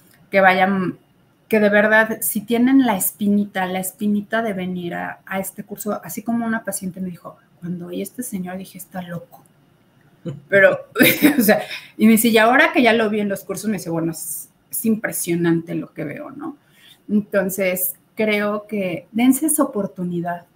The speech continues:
dense esa oportunidad de, de abrir su mundo a, a algo diferente,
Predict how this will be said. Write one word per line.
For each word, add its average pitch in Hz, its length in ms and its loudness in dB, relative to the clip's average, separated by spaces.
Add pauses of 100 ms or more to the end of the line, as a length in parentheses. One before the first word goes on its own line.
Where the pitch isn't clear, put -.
(140)
dense 214 340 -6
esa 214 200 -8
oportunidad 180 960 -8
de, 175 480 -8 (580)
de 190 160 -2
abrir 220 480 0 (1600)
su - 260 -4
mundo 196 540 0
a, 214 220 0
a - 300 -6
algo 196 220 0
diferente, 190 680 -6